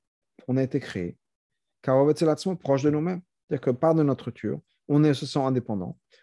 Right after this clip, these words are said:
on se sent séparé des autres, on se sent que, on, on a l'impression que le monde tourne autour de nous-mêmes. C'est comme ça qu'on a été créé. C'est l'idée de Bria, de, par des Nivra, de, de Yesh. Et c'est comme ça. On a un ego, on est égocentrique,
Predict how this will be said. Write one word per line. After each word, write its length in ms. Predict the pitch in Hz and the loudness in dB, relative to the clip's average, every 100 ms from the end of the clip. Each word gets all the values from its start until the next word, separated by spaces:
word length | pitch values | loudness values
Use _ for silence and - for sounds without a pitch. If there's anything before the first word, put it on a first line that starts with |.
| _ | _
on 100 | 170 | -2
se 140 | - | -2
sent 280 | 151 156 147 | -2 0 0
séparé 440 | 127 160 151 135 117 | 0 -2 0 0 0
des 200 | 107 92 | -2 -6
autres, 300 | - - _ _ _ _ - | -12 -14 _ _ _ _ -4
on 140 | 160 | -4
se 140 | 165 | -2
sent 420 | 156 170 165 139 107 _ _ _ _ _ _ _ _ _ _ _ _ | 0 2 4 2 0 _ _ _ _ _ _ _ _ _ _ _ _
que, 100 | 135 | 0
on, 340 | 120 123 127 | 2 0 -4
on 100 | 131 | -2
a 100 | 143 | 0
l'impression 400 | 147 - 135 147 | 0 0 -2 -2
que 100 | - | 0
le 60 | 127 | 0
monde 240 | 135 117 | 2 0
tourne 180 | - 135 | -2 0
autour 200 | 120 113 | 0 0
de 100 | 107 | -2
nous-mêmes. 200 | 98 110 | -4 -6
C'est 120 | - | -10
comme 120 | - | -12
ça 120 | 107 123 | -8 -6
qu'on 120 | 110 | -6
a 60 | |
été 160 | 95 95 | -6 -10
créé. 160 | - - | -10 -12
C'est 140 | - | -4
l'idée 220 | 120 123 | -2 0
de 60 | 120 | -2
Bria, 360 | 113 110 90 - _ _ _ _ _ _ | 0 -2 -2 -10 _ _ _ _ _ _
de, 220 | 90 - | -14 -12
par 180 | 104 107 | -8 -4
des 100 | 113 | 0
Nivra, 360 | 120 104 92 - - _ _ | 0 -2 -6 -10 -18 _ _
de, 200 | 123 120 | 0 0
de 140 | 113 117 | 2 0
Yesh. 500 | 104 95 131 - - _ _ - | 0 -2 -6 -10 -14 _ _ -8
Et 100 | 127 | -4
c'est 120 | 151 | -2
comme 140 | 170 | -2
ça. 300 | 175 254 247 _ _ - | 0 0 -2 _ _ -4
On 120 | 123 | 0
a 40 | |
un 120 | 139 | 2
ego, 400 | 123 104 110 208 _ _ _ | 0 0 -2 -4 _ _ _
on 100 | 120 | -2
est 80 | 135 | 0
égocentrique, 640 | 143 123 120 104 - 175 | 2 0 0 -6 -8 -10